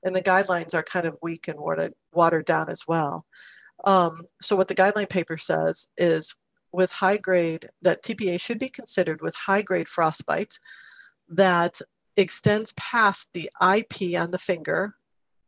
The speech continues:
or the interphalangeal joint on the thumb or great toe. And in reality, what do we do? What do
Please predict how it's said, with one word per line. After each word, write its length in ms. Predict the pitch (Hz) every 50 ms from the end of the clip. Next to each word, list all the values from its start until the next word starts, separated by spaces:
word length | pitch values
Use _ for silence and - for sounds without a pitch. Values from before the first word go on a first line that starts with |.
| _ _ -
or 140 | 202 190 190
the 160 | 185 180 - -
interphalangeal 1160 | 196 - 220 202 - - 196 185 175 175 180 185 196 196 - - 165 160 165 165 - 165 170 - _ _ _ _ _
joint 520 | 170 - 180 165 160 110 - - - - - _ _ _ -
on 180 | 180 175 165
the 60 | 156 156
thumb 400 | - - - 180 165 160 156 -
or 80 | - 156
great 260 | - 156 147 - -
toe. 260 | - - - - - _ _ _ _ _ _ _ _ _ _ _ _ _ _ _ _ _ _ _ _ _ _ _ _ _ _ _ _ _ _ _ _ _ _ _ _ _ _ _ _ _ _ _ _ _ _ _ _ _ _ _ _ _ _ _ - - _ _ _ _ _ _ _ _ _ _ _ _ _ _ _ _ -
And 260 | 220 220 214 202 202
in 140 | - 220 214
reality, 460 | 220 208 202 190 196 214 226 233 233
what 160 | 214 190 196
do 80 | 190 214
we 100 | 214 220
do? 260 | 180 202 196 233 285 - _ _ - - -
What 120 | - 196 196
do 80 | 208